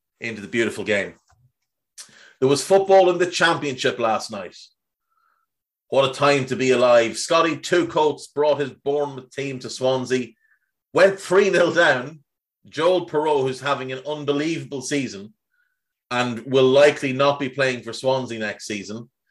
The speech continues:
gets two. Cyrus Christie gets a third. It's three nil up to seventy-two minutes, but then Kiefer Moore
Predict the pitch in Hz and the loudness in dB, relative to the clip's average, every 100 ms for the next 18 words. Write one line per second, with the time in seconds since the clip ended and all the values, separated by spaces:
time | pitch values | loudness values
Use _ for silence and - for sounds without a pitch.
0 | _ _ - 135 131 - - 147 117 131 | _ _ 0 2 2 -4 0 2 4 0
1 | - _ _ _ - 151 156 151 143 - | -10 _ _ _ -2 4 6 4 2 -2
2 | 165 156 147 120 127 - 110 - 147 117 | -2 -2 -4 -2 -2 -2 -6 -2 0 0
3 | 110 110 - - 160 143 143 123 107 _ | -2 -8 -14 -6 -4 0 0 0 -4 _
4 | _ _ _ _ 139 135 127 - 143 143 | _ _ _ _ -4 -4 -8 0 2 2
5 | 123 117 139 131 127 113 107 - 123 120 | 0 -6 0 2 0 -4 -8 -4 -2 -2
6 | 117 165 165 147 135 139 131 131 | -4 -6 -4 -4 0 2 2 0